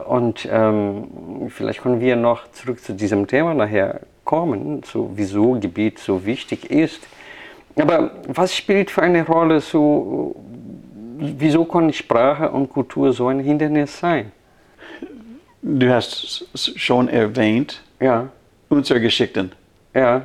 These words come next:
Speaker 1: ja, ja, ja,
Speaker 2: Deine
Speaker 1: genau.
Speaker 2: Muttersprache.
Speaker 1: Ja, und deine
Speaker 2: Meine
Speaker 1: Muttersprache.
Speaker 2: Muttersprache.
Speaker 1: Und dann
Speaker 2: Hätten wir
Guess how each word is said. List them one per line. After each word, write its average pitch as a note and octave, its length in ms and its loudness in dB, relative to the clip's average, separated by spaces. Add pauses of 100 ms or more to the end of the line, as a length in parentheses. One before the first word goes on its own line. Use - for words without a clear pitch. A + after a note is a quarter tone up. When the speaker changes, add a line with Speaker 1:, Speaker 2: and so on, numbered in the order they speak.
Speaker 1:
ja, B2 280 -2
ja, B2 120 -8
ja, C3 80 -8 (280)
Speaker 2:
Deine A#2 220 4
Speaker 1:
genau. A2 60 4
Speaker 2:
Muttersprache. A2+ 640 0 (260)
Speaker 1:
Ja, A#2 320 -6 (160)
und G2+ 180 -16
deine A2+ 220 0
Speaker 2:
Meine A2+ 400 -2
Speaker 1:
Muttersprache. - 100 0
Speaker 2:
Muttersprache. G2+ 600 -2 (880)
Speaker 1:
Und G#2 180 -8
dann F#2 80 2
Speaker 2:
Hätten C3+ 260 2
wir A#2 300 4